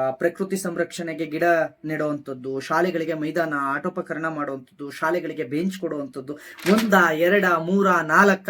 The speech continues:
ಎಷ್ಟು ಕೆಲಸಗಳನ್ನ ಹೇಳೋಣ, ಈ ಎಲ್ಲ ಕೆಲಸಗಳನ್ನ ಮಾಡ್ತಾ ಇರ್ತಕ್ಕಂಥದ್ದು ದಿ ಎಸ್ ಕೆ ಡಿ ಆರ್ ಡಿ ಪಿ ವತಿಯಿಂದ.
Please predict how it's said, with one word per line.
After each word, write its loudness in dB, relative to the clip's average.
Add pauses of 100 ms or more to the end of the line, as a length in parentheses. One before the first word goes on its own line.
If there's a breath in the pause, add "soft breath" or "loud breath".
ಎಷ್ಟು 6
ಕೆಲಸಗಳನ್ನ 0
ಹೇಳೋಣ, -4 (420 soft breath)
ಈ 6
ಎಲ್ಲ 8 (140)
ಕೆಲಸಗಳನ್ನ 0
ಮಾಡ್ತಾ -6
ಇರ್ತಕ್ಕಂಥದ್ದು -6
ದಿ -6
ಎಸ್ -10
ಕೆ -6
ಡಿ -8
ಆರ್ -8
ಡಿ -10
ಪಿ -10
ವತಿಯಿಂದ. -6